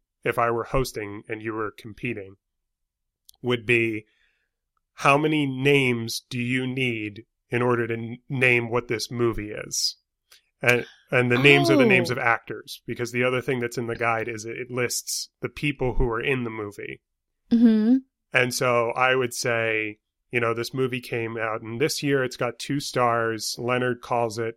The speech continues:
Speaker 1: you know, a romp and a farce and blah, blah, blah. And there are ten names listed. How many names do you bet?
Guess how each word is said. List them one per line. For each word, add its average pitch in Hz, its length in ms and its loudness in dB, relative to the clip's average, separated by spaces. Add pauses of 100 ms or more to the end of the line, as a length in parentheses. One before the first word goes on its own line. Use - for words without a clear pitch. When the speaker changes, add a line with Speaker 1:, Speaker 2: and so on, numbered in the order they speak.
Speaker 1:
you 135 140 -2
know, 110 360 -2
a 113 140 -4
romp 127 560 0 (160)
and 110 380 -2
a 110 80 -6
farce 117 640 -4
and 110 320 -8
blah, 117 180 -2
blah, 113 140 -2
blah. 107 400 0 (960)
And 127 260 2
there 127 160 2
are 120 80 0
ten 139 380 0
names 120 380 -4
listed. 107 460 -6
How 127 180 0
many 131 180 -2
names 120 320 -4
do - 140 -12
you 113 420 -6 (100)
bet? 113 280 0